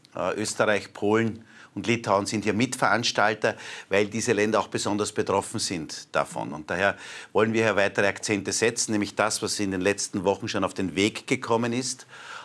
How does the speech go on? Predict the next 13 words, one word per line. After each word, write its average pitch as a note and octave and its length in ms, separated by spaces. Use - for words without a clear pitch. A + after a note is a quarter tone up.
auch G2+ 280
beim G2 320
Treffen G2 340
der F#2+ 80
Staats- - 380
und G#2 80
Regierungschefs, A2+ 880
wo F#2+ 180
sich F#2+ 180
Bundeskanzler G2 640
Karl F2+ 200
Nehammer F#2+ 260
ja F2+ 160